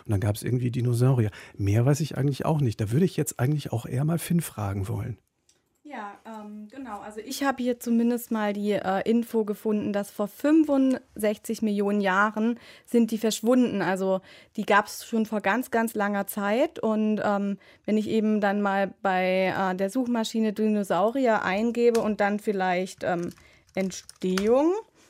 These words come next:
Speaker 2: dann schaue ich mal, was kommt. Und dann finde ich hier auch schon eine Seite, wo steht, wie und wann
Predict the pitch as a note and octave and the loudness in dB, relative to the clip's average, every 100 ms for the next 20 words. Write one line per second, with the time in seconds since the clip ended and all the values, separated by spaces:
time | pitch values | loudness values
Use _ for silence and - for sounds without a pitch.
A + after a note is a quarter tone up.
0 | _ A3 G#3 G3+ G3+ G#3 G#3 F#3+ F3+ - | _ -10 -6 -2 -2 -2 -6 -6 -8 -10
1 | - G3 C4+ F#4+ - A3+ A3+ A3+ B3 C#4+ | -6 -2 -2 -2 -4 -2 -2 -2 0 0
2 | D#4+ A#3 - G3+ G#3+ G3 F3 F3 G#3+ A#3+ | 2 0 0 -2 -6 -4 -4 -4 -4 -8
3 | A#3+ B3+ A#3 G#3 B3 B3 F#3 F#3 B3 | -6 -6 -4 -2 0 0 0 0 -2